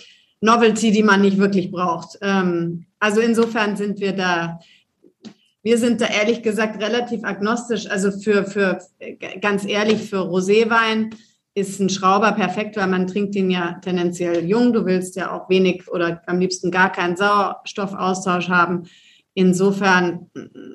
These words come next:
ist der Schrauber eine, eine, eine gute Art, den Wein, äh, den Wein, äh, zuzumachen. Aber,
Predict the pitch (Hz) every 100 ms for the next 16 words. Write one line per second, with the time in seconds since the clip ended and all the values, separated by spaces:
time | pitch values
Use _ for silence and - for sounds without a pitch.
0 | - - - - - 196 185 - 180 196
1 | 202 185 180 175 165 - - - - _
2 | _ _ _ - - - - _ _ _
3 | _ 185 180 233 208 - 190 202 196 -
4 | 180 180 180 185 175 170 170 165 - 175
5 | 170 175 180 175 165 165 - 233 - 220
6 | 208 196 180 175 180 170 165 160